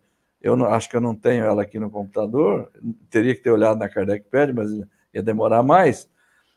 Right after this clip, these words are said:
Eu falei, "Bom, eu vou entrar na Kardecped e vou direto no original francês." E aí foi o que eu vi.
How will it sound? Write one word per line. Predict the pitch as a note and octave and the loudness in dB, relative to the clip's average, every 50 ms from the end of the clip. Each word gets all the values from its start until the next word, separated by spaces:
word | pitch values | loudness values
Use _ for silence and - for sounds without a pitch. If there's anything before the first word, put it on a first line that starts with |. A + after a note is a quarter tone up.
| _ _ _ _ _ | _ _ _ _ _
Eu | - A#2+ | -8 -4
falei, | - D#3 D3 D3 D3 | 4 6 8 8 8
"Bom, | D3+ D#3+ D3+ C#3+ | 10 10 10 10
eu | D3 | 8
vou | C3 C#3+ E3+ F3 | 6 4 2 2
entrar | E3 - E3 D#3 D3 | 4 6 6 8 8
na | C#3+ C3 | 6 6
Kardecped | C3 B2+ B2 B2 B2 A#2+ - - C#3 C#3+ D3+ D3+ | 6 6 8 8 6 4 2 2 6 6 6 6
e | D#3+ | 6
vou | D3+ D#3+ D#3+ | 4 4 4
direto | D3 D3+ D3+ D3 D#3 F3 F3 F3+ | 6 6 6 8 8 6 6 2
no | F#3 | -2
original | F#3 F3 E3+ E3+ E3+ E3+ E3+ E3+ | -2 0 0 0 2 2 2 2
francês." | E3 F#3 F#3+ F3+ E3+ - C#3 C3+ B2+ A2+ A2+ | 0 -2 -2 -2 -4 -2 0 0 0 2 2
E | B2 | 2
aí | C3 C3+ D3+ | 2 2 0
foi | D3 - E3+ F#3 | -2 -4 -8 -8
o | F#3+ | -8
que | _ - | _ -4
eu | G#3 A3 A#3+ | -4 -4 -2
vi. | G#3+ E3 C#3+ C3 | -4 -4 -4 -4